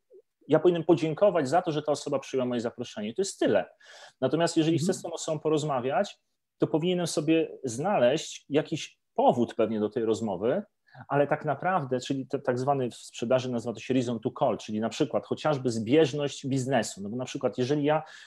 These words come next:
Speaker 1: sprzedaję usługi konsultingowe dla B two B, no to nie będę celowo umawiał się, nie wiem, z fryzjerami,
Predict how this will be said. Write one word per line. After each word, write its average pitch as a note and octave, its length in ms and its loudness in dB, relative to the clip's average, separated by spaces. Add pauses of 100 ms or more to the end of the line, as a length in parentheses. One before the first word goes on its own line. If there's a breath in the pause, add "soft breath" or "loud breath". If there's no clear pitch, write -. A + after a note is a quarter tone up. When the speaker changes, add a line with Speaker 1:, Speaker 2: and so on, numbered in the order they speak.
(120)
Speaker 1:
sprzedaję C#3+ 340 4
usługi D3+ 320 -4
konsultingowe C3+ 640 0
dla A#2+ 160 2
B C3+ 180 -2
two C3 80 0
B, G2 100 -4 (760)
no C#3 60 2
to E3 120 4
nie F#3+ 140 6
będę A3+ 280 4
celowo D3 440 6
umawiał C#3 400 4
się, C3 180 -2
nie B2+ 160 0
wiem, G2 300 -4
z - 160 -6
fryzjerami, B2 640 4